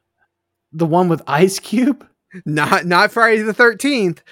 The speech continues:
Speaker 2: Friday with
Speaker 1: No,
Speaker 2: Ice
Speaker 1: the one
Speaker 2: Cube
Speaker 1: with
Speaker 2: and
Speaker 1: I-,
Speaker 2: Chris
Speaker 1: yeah,
Speaker 2: Tucker.
Speaker 1: the one with I-
Speaker 2: Yes.
Speaker 1: Right, yeah. Fr-
Speaker 2: Uh, let me read the synopses. It says,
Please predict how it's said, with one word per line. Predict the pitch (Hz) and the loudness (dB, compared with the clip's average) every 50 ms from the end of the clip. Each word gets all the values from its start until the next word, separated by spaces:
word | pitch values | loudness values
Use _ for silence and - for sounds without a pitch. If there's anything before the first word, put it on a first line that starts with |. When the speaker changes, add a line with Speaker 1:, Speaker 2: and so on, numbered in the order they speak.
| - _ | -20 _
Speaker 2:
Friday | _ _ - - 208 233 240 226 196 196 165 151 143 131 120 117 127 - - - - | _ _ -8 0 2 2 4 4 4 4 2 -2 -2 -4 -4 -8 -12 -14 -16 -18 -4
with | - 214 247 | 0 2 4
Speaker 1:
No, | 269 269 269 269 285 285 | 6 8 8 8 8 8
Speaker 2:
Ice | 262 | 6
Speaker 1:
the | 247 240 | 4 4
one | 247 254 | 4 4
Speaker 2:
Cube | 254 | 4
Speaker 1:
with | 247 214 | 4 2
Speaker 2:
and | 180 170 | 2 2
Speaker 1:
I-, | 254 269 | 4 4
Speaker 2:
Chris | - - 233 247 | 4 4 2 0
Speaker 1:
yeah, | 240 226 | 2 2
Speaker 2:
Tucker. | 233 196 - - 175 | 2 2 2 2 2
Speaker 1:
the | 220 233 | 4 4
one | 247 269 277 269 | 4 4 4 2
with | 262 - | 0 0
I- | - 254 285 | 2 4 4
Speaker 2:
Yes. | 294 - - 151 143 - - - - 208 - _ _ _ _ _ - _ _ _ _ _ 185 _ _ - _ _ - | 4 4 2 -4 -6 -6 -14 -14 -16 -18 -18 _ _ _ _ _ -20 _ _ _ _ _ -20 _ _ -20 _ _ 2
Speaker 1:
Right, | 294 359 381 320 208 160 156 165 | 4 6 8 8 6 6 4 4
yeah. | 247 285 285 202 156 143 143 143 - _ _ _ _ _ _ _ _ _ _ _ _ _ 254 285 302 262 | 6 8 8 8 6 4 0 -2 -8 _ _ _ _ _ _ _ _ _ _ _ _ _ -20 -18 -18 -14
Fr- | - 196 - - - 170 - - - - - _ _ _ _ _ _ _ _ _ _ _ _ - - _ _ _ _ _ _ _ 285 339 330 277 220 - - 180 | -12 -14 -14 -8 -10 -10 -10 -10 -20 -20 -20 _ _ _ _ _ _ _ _ _ _ _ _ -20 -20 _ _ _ _ _ _ _ -16 -16 -14 -14 -14 -10 -4 -2
Speaker 2:
Uh, | 180 180 175 175 175 175 170 - - - - | 0 2 4 4 2 2 0 -4 -10 -14 -4
let | 165 165 175 | -2 -2 0
me | 202 226 | 0 -2
read | 240 254 240 | -2 -2 -2
the | 254 220 | -2 -4
synopses. | - 269 269 254 240 240 196 - 240 185 175 180 175 - - _ _ - - - 208 - | -4 -2 2 2 2 2 0 -4 -8 -6 -6 -6 -8 -12 -18 _ _ -20 -20 -18 -4 -2
It | 196 208 185 | -2 -2 0
says, | - 220 202 180 165 156 160 | 0 0 2 2 2 0 -4